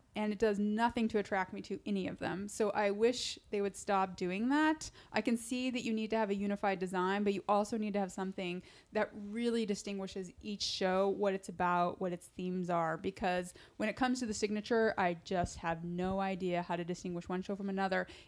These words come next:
Indeed, in a past episode of this podcast, I told a story about buying tickets to the wrong show at that theater because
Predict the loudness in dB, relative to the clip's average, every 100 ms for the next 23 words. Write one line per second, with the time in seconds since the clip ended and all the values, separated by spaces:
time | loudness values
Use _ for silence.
0 | 0 4 6 4 2 0 2 2 4 4
1 | 4 4 0 2 2 4 4 2 0 2
2 | 2 2 -2 -2 -4 0 0 0 -2 0
3 | 0 0 0 0 0 0 0 -2 -2 2
4 | 2 6 8 8 4 4 6 6 6 2
5 | 2 2 4 2 0 -10 -4 6 6